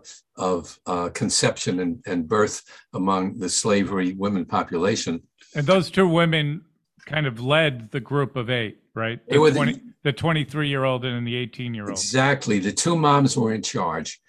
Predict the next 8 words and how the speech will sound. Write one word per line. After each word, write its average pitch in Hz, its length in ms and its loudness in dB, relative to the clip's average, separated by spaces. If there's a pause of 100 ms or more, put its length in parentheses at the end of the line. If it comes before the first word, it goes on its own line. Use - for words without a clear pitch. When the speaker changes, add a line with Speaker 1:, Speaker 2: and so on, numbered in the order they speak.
(520)
Speaker 1:
Twenty-three, 131 640 4
Em-, 120 340 2
Emmeline 113 420 4
was 104 160 -2
older. 101 500 0 (440)
The, 95 320 -4
uh, 90 160 0 (640)
uh, 90 260 -4